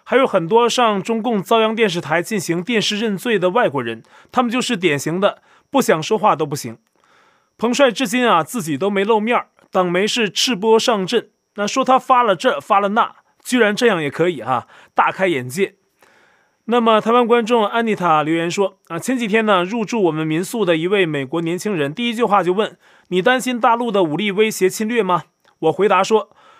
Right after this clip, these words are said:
台湾人呢，一辈子都活在那样的威胁言论中，说不担心是不可能的，但是呢，日子依然要过。”他继续问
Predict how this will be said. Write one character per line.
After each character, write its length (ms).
台 120
湾 120
人 120
呢， 200
一 100
辈 220
子 140
都 140
活 220
在 180
那 120
样 220
的 280
威 180
胁 160
言 160
论 180
中， 260
说 180
不 160
担 160
心 220
是 140
不 120
可 120
能 200
的， 280
但 120
是 140
呢， 180
日 240
子 280
依 60
然 200
要 160
过。” 300
他 140
继 120
续 140
问 260